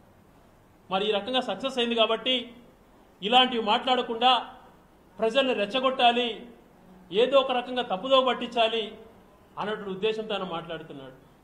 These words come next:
ఆయన ఏదో ఇంతకుముందు ఎప్పుడు పరిపాలన చేయని విధంగా,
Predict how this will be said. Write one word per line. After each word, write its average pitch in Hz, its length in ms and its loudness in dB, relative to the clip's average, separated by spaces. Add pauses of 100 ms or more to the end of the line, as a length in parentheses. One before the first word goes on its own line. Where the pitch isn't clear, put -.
(800)
ఆయన 226 200 2
ఏదో 226 200 2
ఇంతకుముందు 247 380 -2
ఎప్పుడు 240 200 0
పరిపాలన 233 460 2 (100)
చేయని 233 180 0
విధంగా, 226 580 0